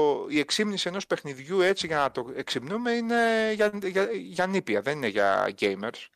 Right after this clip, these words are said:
κανονικούς. Και επαναλαμβάνω, δεν το θάβω. Εδώ μόνο λέω τα αρνητικά, γιατί τα θετικά έχουν γραφτεί στο review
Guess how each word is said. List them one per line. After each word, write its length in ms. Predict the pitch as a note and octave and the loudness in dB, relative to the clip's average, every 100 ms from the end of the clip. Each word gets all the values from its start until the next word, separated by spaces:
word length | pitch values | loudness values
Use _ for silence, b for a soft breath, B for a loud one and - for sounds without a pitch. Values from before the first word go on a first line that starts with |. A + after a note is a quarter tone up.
| _ - | _ -2
κανονικούς. 720 | A2+ G2+ G2+ - A#2+ - _ _ _ _ _ _ _ _ _ _ _ _ _ _ _ _ _ _ _ _ _ _ _ _ _ _ _ _ _ _ _ _ _ _ _ _ _ _ _ _ _ | 0 0 -6 -10 -12 -12 _ _ _ _ _ _ _ _ _ _ _ _ _ _ _ _ _ _ _ _ _ _ _ _ _ _ _ _ _ _ _ _ _ _ _ _ _ _ _ _ _
Και 100 | - | 2
επαναλαμβάνω, 600 | B2+ C#3 C#3+ C#3+ E3+ F#3+ C3 | 4 4 4 4 4 2 2
δεν 120 | E3+ | 0
το 100 | E3+ | 2
θάβω. 340 | - F3 A#2 | 2 2 2
Εδώ 200 | A2 F3 | 2 2
μόνο 400 | D3+ D#3 F#3+ F3+ | 0 2 4 4
λέω 200 | D3+ E3 | 4 4
τα 100 | D3+ | 4
αρνητικά, 320 | B2+ A#2 - | 0 -2 -4
γιατί 180 | G#3+ F3+ | -2 -4
τα 200 | _ - | _ -6
θετικά 440 | E3+ - G3+ A3 E3 | -6 0 2 4 2
έχουν 240 | G3+ G3+ | -2 0
γραφτεί 280 | D#3 - A3+ | -2 -2 -4
στο 160 | - G3+ | -2 -2
review 380 | F3 E3 G#2 | -4 -8 -8